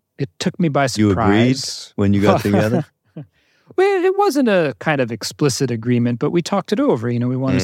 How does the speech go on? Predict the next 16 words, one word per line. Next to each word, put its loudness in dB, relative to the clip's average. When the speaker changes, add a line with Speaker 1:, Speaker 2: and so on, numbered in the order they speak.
Speaker 1:
see, 2
are, -2
are -2
we 2
on 2
the -2
same -2
page -2
here? -4
Because -6
if -6
we're -8
not, 0
that's, -6
you -4
know, -4